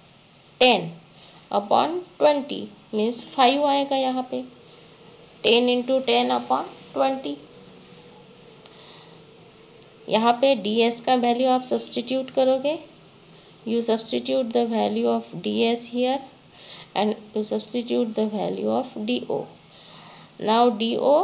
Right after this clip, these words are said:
is twenty, D S is ten, ten into ten, hundred by twenty means five सेंटीमीटर।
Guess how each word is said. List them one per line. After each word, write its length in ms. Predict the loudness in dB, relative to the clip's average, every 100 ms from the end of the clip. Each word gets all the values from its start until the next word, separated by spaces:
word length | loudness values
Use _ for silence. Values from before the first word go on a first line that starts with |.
| 0 -12 -20 -20 -20 -2
is 300 | 0 2 0
twenty, 480 | -2 0 0 -2 -2 -2 -6 -8
D 200 | -2 2
S 220 | 2 2
is 240 | -4 -8 -6 0
ten, 280 | 0 0 -6 -4
ten 260 | 0 2 2
into 300 | 0 0 0
ten, 240 | 0 -2 -6 -12 -20 -20 -20 -20 -16 -6
hundred 540 | -4 -2 -2 -2 -2
by 180 | -2 -2
twenty 460 | -4 -6 -6 -10 -8
means 340 | -6 -4 -6 -8
five 380 | -8 -6 -4 -6
सेंटीमीटर। 840 | -6 -6 -8 -10 -8 -8 -4 -6